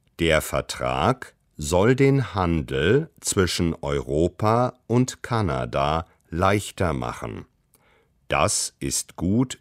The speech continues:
für die Menschen und für die Firmen. Das Abkommen hat sich aber verzögert. In dem Land Belgien gab es Streit darüber.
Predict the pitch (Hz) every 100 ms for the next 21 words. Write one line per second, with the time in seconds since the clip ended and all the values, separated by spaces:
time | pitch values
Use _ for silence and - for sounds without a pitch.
0 | - - 139 135 143 139 82 73 78 -
1 | 82 82 82 - _ _ 95 92 98 -
2 | - 85 71 69 95 104 - 110 69 57
3 | 50 - _ _ _ _ _ _ - -
4 | _ _ _ _ _ - 95 85 - -
5 | 139 - - 87 69 71 98 143 - _
6 | _ 101 110 - - 131 - - 73 69
7 | 69 73 76 76 - 95 90 - - 120
8 | 117 87 - - - _ _ _ _ _
9 | _ _ _ _ 101 107 101 92 82 76
10 | 76 73 73 - 69 65 82 107 139 95
11 | 78 65 78 113 139 _ - 76 73 71
12 | - 110 - - - 104 101 73 - -
13 | 71 67 65 67 60 57